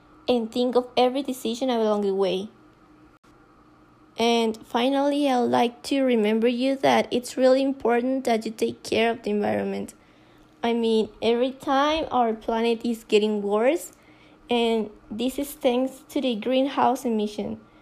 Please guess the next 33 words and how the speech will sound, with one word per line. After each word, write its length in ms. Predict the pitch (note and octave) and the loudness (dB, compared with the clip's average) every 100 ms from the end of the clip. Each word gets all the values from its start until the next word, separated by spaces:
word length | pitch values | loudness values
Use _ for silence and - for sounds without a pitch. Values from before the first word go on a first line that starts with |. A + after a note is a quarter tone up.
| - - | -20 -10
which 240 | B3+ B3 | -8 0
are 240 | A#3+ A3+ - | 2 2 0
any 200 | A#3+ C4 | -2 0
form 240 | C#4+ C4 B3 | 2 2 2
of 200 | B3 - | -2 -2
gas 340 | A3 A3+ C#4 | 2 2 0
that 180 | B3 B3 | -4 -4
contributes 680 | C4 A#3+ B3+ A3+ A#3 B3 - | -2 -2 -2 -4 -4 -6 -6
to 80 | A3 | -6
the 80 | |
heating 340 | A3 - A#3 A3+ | -4 -4 -2 -2
of 120 | A3 | -2
the 100 | G#3 | -2
atmosphere. 680 | - - G#3 - - - - _ _ - - - - - - - - _ | -2 -6 -12 -10 -8 -8 -10 _ _ -20 -20 -20 -20 -20 -20 -20 -20 _
Also, 580 | - B3+ C#4+ - B3+ B3 | 4 4 4 4 6 6
the 340 | A3 A3+ A3+ G#3+ | 4 -2 -2 -2
genetically 880 | A#3 A3+ C4 D4+ D#4 C#4+ A#3+ B3 - - _ - | 0 2 4 2 0 2 2 0 -6 -20 _ -4
modified 640 | A#3+ B3+ C4 A#3+ A#3 A3+ - | -2 -2 0 2 2 0 -2
organisms 920 | A#3+ A#3+ A#3 A#3+ - B3 B3 - - - - - - - - - - | 0 0 -2 -2 0 0 -2 -8 -20 -20 -20 -20 -20 -20 -20 -14 0
have 320 | A3 A3 A3 - | 4 4 2 -6
an 140 | A3+ A3+ | -4 -2
impact 580 | B3+ C4 C4 B3 - A#3+ | -2 -2 0 0 -2 -4
in 80 | |
our 220 | A3+ G#3 G#3 | 0 0 2
lives, 380 | G#3 G#3 A3 - | 2 2 -2 -4
and 140 | A#3 | -2
we 80 | A3+ | -2
need 160 | A3+ | -4
to 80 | A#3 | -6
get 180 | A3+ A#3 | -4 -2
informed 460 | A3+ A3 A3 A3 G#3 | -2 -4 -2 -2 -4
about 300 | - - - | -4 -6 -6
that, 280 | - - | -8 -8